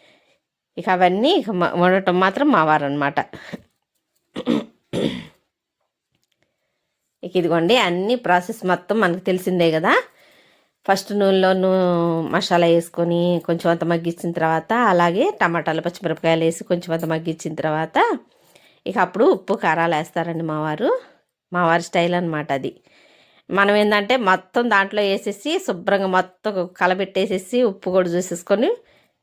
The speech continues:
నేను <laughs> తాలింపులో వేసేస్తాను నా స్టైల్లో. అది మా వారి స్టైల్ అది కా-, అట్ట కాదు. అదేసి కొంచెం మగ్గిస్తారు, ఇదేసి కొంచెం మగ్గిస్తారు.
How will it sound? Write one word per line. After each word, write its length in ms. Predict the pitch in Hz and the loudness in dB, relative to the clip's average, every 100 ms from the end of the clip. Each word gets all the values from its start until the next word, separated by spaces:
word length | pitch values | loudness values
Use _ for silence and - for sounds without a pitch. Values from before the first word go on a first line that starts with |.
| _ | _
నేను 460 | 196 214 226 254 508 523 _ - | 0 2 4 2 -2 -6 _ -4
<laughs> 460 | 240 220 302 214 208 | -2 2 0 0 0
తాలింపులో 400 | 202 202 202 180 | 0 0 -2 -4
వేసేస్తాను 600 | 180 170 170 - 156 156 | -2 -2 -6 -8 -10 -6
నా 200 | 160 196 | 0 0
స్టైల్లో. 360 | 208 208 180 156 | 2 0 0 2
అది 420 | 143 160 320 494 - _ _ _ _ - | 0 -2 -2 -4 -8 _ _ _ _ -2
మా 160 | 185 196 | 2 4
వారి 140 | 196 | 4
స్టైల్ 260 | 196 185 180 | 2 2 2
అది 160 | 165 | 2
కా-, 300 | 170 165 165 | 2 4 2
అట్ట 160 | - 175 | 0 0
కాదు. 300 | 165 160 160 - - - - _ _ - | 0 0 -2 -14 -16 -16 -18 _ _ -2
అదేసి 420 | 170 185 185 185 | 0 2 0 -4
కొంచెం 420 | - 180 180 180 | -4 -4 -2 -2
మగ్గిస్తారు, 580 | 185 170 175 - 170 170 | -2 -2 -6 0 0 2
ఇదేసి 440 | 170 175 190 196 - | 2 2 2 0 0
కొంచెం 360 | 185 180 175 | -2 0 -2
మగ్గిస్తారు. 800 | 175 170 170 175 170 165 165 180 | -2 -2 -4 -2 -2 0 -2 -4